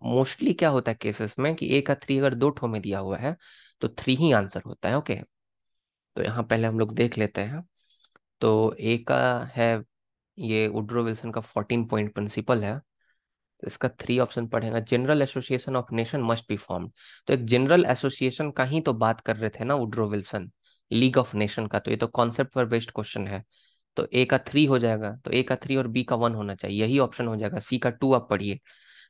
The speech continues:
तो सी का अगर टू पढ़ेंगे हम तो, अ, कॉस्मोपॉलिटन मो-, जो मॉडल है डेमोक्रेसी का, ये भी मैंने आप सबको पढ़ा रखा था। तो इसमें रीजनल पार्लियामेंट या वर्ल्ड पार्लियामेंट हम लोग बनाने की बात करेंगे।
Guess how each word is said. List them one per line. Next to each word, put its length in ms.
तो 80
सी 220
का 140
अगर 180
टू 220
पढ़ेंगे 380
हम 320
तो, 320
अ, 180
कॉस्मोपॉलिटन 840
मो-, 360
जो 140
मॉडल 300
है 80
डेमोक्रेसी 500
का, 100
ये 120
भी 120
मैंने 220
आप 100
सबको 280
पढ़ा 260
रखा 260
था। 260
तो 60
इसमें 240
रीजनल 380
पार्लियामेंट 600
या 60
वर्ल्ड 280
पार्लियामेंट 580
हम 120
लोग 140
बनाने 320
की 120
बात 220
करेंगे। 460